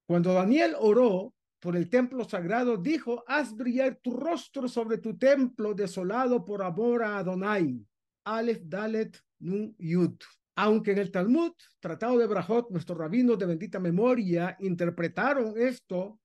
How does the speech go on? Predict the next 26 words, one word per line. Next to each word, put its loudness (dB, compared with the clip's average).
homiléticamente, -2
"Por -2
amar, 0
por 2
amor 4
de 4
Abraham, 0
que -4
te -2
llamó 0
Adón". 2
Aún 2
así -4
debemos 0
reconocer -2
su -8
significado -2
directo 0
y -4
cabalístico. -6
Es -12
decir, 2
es -10
un 2
código 4
importante. 0